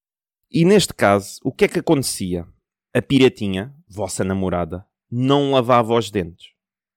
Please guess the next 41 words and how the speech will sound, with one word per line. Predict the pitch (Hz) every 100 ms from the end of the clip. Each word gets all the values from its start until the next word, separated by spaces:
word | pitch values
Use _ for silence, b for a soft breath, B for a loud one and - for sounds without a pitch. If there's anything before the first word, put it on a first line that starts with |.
| -
E | 170 151 _ - _
os | 90 107 87
dentes, | 107 107 - - _ _ _ _
presumo | - 110 107 117 104 92
eu, | 90 - _ _ _ -
presumo | 101 123 180 135 110
eu, | 120 143 -
porque | - -
antes | 98 -
de |
mais | 104 95
preciso | - 101
dizer | 95 92 98
isto, | 95 113 - _ _ _
sou | - 117
aquele | - 110
gajo | 117 117 -
que |
nunca | 123 131 131
teve | 131 110
uma | 120
cárie | 117 117 113
na | 123
vida. | 104 92 87 _ _ _ _ -
Ah, | 98
pois | 110 107
é, | 92 85 -
sou | - 120
menino | 113 120 120
de | 113
lavar | 110 113
para | -
aí | 110 110
três | - 110
ou | 107
quatro | 110 95 101
vezes | 95
os | 98
dentes | 101 98
ao | 107
dia. | 92 90